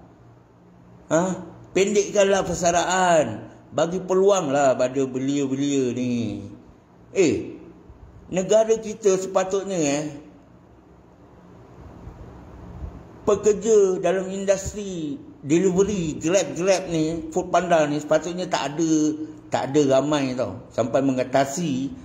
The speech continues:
pekerja-pekerja industri lain. Eh, tinggi tau. Delivery. Bukan saya menghina, bukan menghina. Tetapi adakah itu pekerjaan yang se-,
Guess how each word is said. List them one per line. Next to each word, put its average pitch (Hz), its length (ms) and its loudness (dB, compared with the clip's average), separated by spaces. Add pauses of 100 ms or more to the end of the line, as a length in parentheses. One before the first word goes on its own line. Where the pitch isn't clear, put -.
(460)
pekerja-pekerja 139 880 0
industri 131 340 0
lain. 123 380 0 (680)
Eh, 254 320 2
tinggi 285 480 4
tau. 302 480 2 (3000)
Delivery. 254 720 2 (720)
Bukan 180 240 2
saya 175 160 0
menghina, 180 400 0
bukan 165 240 -2
menghina. 202 260 -2
Tetapi 208 540 -2
adakah 214 480 -2
itu 196 480 -4
pekerjaan 175 500 0
yang 151 220 0
se-, 156 80 -8